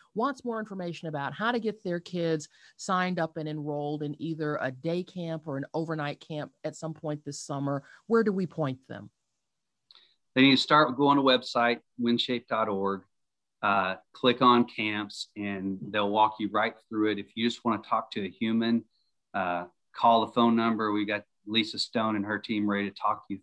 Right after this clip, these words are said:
Speaker 2: through everything about camp, and just call with questions, but start at the website, winshape dot org.
Speaker 1: And if you were gonna leave us with one final thought about the, the best reason a parent listening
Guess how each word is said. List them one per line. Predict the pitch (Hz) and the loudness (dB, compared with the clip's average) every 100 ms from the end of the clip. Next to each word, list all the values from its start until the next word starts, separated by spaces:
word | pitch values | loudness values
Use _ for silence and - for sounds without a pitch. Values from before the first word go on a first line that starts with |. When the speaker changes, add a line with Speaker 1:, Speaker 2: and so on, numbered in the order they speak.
| - | -8
Speaker 2:
through | 98 | -6
everything | 95 101 101 101 92 | -6 -6 -8 -12 -12
about | 90 87 - - | -8 -8 -10 -10
camp, | 95 92 - | -8 -8 -8
and | 92 | -8
just | 120 123 - | -6 -8 -2
call | 117 123 | 0 0
with | 120 | -2
questions, | - 117 - - 90 - | -4 -6 -6 -10 -10 -12
but | - | -10
start | - 123 | -2 2
at | 120 | 2
the | 117 | 0
website, | 104 95 - 90 90 | -4 -4 -6 -10 -10
winshape | 95 95 - 87 | -8 -8 -8 -10
dot | 85 87 | -12 -12
org. | 85 82 _ _ _ _ _ _ _ _ _ - _ _ - | -14 -18 _ _ _ _ _ _ _ _ _ -20 _ _ -6
Speaker 1:
And | 190 | -4
if | 180 | -4
you | 196 214 | -4 -2
were | 214 | -2
gonna | 202 185 | 0 0
leave | 175 185 170 | 0 0 0
us | 156 - | -4 -4
with | 147 | -6
one | 165 165 160 | -4 -4 -4
final | 160 151 | -4 -4
thought | 147 151 143 | -2 -2 -2
about | 143 139 - | -2 -4 -4
the, | 139 135 - | -6 -8 -10
the | 143 | -10
best | 135 - 190 196 - 170 | -8 -2 0 0 -6 -8
reason | 175 170 160 147 143 135 131 - _ _ | -4 -2 -2 -4 -4 -2 -4 -8 _ _
a | - | -12
parent | - 175 165 | -6 -2 -2
listening | 147 147 - 143 139 139 | -4 -6 -6 -6 -4 -4